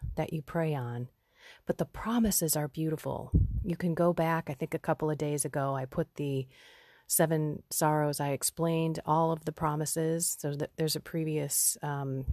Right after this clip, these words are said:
episode out there, or you can just go out and search for Our Lady of Sorrows and find out for yourself. But if you're in a moment of just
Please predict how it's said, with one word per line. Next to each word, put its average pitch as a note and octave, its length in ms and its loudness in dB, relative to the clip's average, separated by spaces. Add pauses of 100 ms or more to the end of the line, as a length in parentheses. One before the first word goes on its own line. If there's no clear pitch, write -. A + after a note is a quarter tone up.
(120)
episode D3 420 2
out C3 220 0
there, D#3 200 0
or A#3+ 200 6
you A#3+ 140 4
can A3+ 100 0
just G#3+ 220 0
go F3+ 100 2
out G3 180 6
and F3+ 80 -2
search - 360 -2
for D3 180 -2
Our D3+ 160 2
Lady D3+ 300 0
of C#3 100 -2
Sorrows C#3 540 0
and C#3+ 400 -6 (200)
find D#3+ 300 -4
out D#3 160 -2
for C#3 140 -6
yourself. B2+ 600 -6 (800)
But D#3+ 120 2
if D#3+ 120 -2
you're F#3+ 240 4
in F#3+ 200 2
a F3 40 4
moment E3 540 0
of C#3 400 0 (1400)
just - 380 2